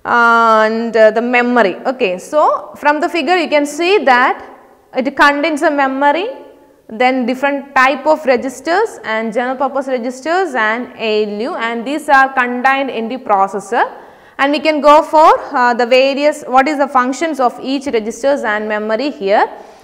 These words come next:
So as you know, the memory is used for storing the data,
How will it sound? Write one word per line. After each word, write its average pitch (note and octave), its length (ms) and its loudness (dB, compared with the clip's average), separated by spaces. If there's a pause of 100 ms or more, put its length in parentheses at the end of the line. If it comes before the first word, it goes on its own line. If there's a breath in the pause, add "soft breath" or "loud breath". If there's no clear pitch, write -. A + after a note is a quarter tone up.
(140 loud breath)
So F#4+ 440 2
as C4+ 240 4
you D#4+ 100 -2
know, D#4 200 2
the D4 120 2
memory D4 560 2 (260)
is - 280 -2 (360)
used D#4 320 -4
for E4+ 140 0
storing C#4+ 480 2
the D#4+ 120 0
data, A3 420 -2